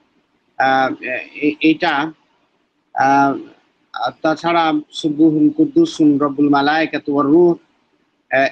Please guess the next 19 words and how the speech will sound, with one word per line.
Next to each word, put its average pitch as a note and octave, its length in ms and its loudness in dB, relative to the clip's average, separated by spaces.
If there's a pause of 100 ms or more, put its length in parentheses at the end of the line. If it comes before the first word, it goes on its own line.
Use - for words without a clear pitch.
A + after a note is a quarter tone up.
এই F3 320 0
দোয়াটাও D3 520 2
আল্লাহ C#3 240 -2
রাসূল C3+ 320 -4
রুকু C3+ 300 -2
এবং B2+ 240 -4
সেজদা B2 360 -4
একই, C#3+ 360 2 (140)
বা C3+ 160 0
একই C3+ 400 0
শব্দ C#3 480 -2 (300)
একইভাবে D3+ 500 2
বলতেন। D3+ 440 0 (640)
কাজেই F3 280 -4
যদি G3 240 -6
কোনো F#3 240 2
ব্যক্তি E3 300 2
ভুলবশত, D3+ 680 0
আহ, D3+ 1200 -2